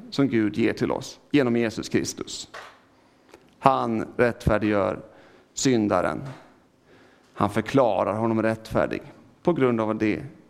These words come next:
Jesus gör när han dör för oss. Men att vi är helt och hållet passiva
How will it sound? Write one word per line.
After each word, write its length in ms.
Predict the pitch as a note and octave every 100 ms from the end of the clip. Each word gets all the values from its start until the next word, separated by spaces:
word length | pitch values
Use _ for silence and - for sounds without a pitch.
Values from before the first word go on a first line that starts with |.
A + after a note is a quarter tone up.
| _
Jesus 640 | - G#2+ A2+ - - - - _ _ _ _
gör 340 | - A2+ - -
när 100 | A2
han 140 | G#2+ G#2
dör 220 | G#2 -
för 180 | - -
oss. 360 | C3+ - - - _ _ _ _ _ _ _ - - - - _ _ _ _ _ _ _ _ _ _ _ _ _ C3
Men 460 | D#3 D#3 G#2+ F#2 - - - _ _ _ _ _ _ _ _ _ _ _
att 180 | B2 B2
vi 160 | C3
är 80 | B2
helt 360 | A2+ E3+ G3 G3
och 60 |
hållet 280 | F3+ C#3+ -
passiva 680 | C#3 A2 - - G#2 G#2